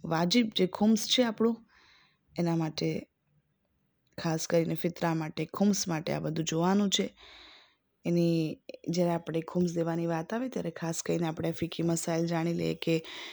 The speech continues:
ઈ સરેઆમ ગુનાહ ન કરતો હોય, પોતાની વાજિબાત પર અમલ કરવાવાળો હોય, દાઢી રાખવાવાળો હોય, નમાઝ પડવાવાળો હોય.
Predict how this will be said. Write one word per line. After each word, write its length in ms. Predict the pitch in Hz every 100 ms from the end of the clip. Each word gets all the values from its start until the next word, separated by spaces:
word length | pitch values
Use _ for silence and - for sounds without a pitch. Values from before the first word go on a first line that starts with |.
| - _ _
ઈ 440 | 180 175 170 160 - _ _ _ _ _ _ _ -
સરેઆમ 500 | - 180 175 175 175
ગુનાહ 320 | 170 170 165
ન 160 | 170 180
કરતો 420 | 180 165 - 170
હોય, 480 | 165 165 160 175 _ _
પોતાની 320 | 165 165 165
વાજિબાત 580 | 160 160 165 160 165 170
પર 100 | 165
અમલ 260 | 160 165 165
કરવાવાળો 580 | - 160 165 160 170
હોય, 180 | 156 160
દાઢી 380 | 165 156 160 175
રાખવાવાળો 540 | 165 156 - 156 175
હોય, 260 | 165 165 165 - - - - 180
નમાઝ 320 | 175 190 -
પડવાવાળો 520 | 175 165 165 180 180
હોય. 260 | 165 214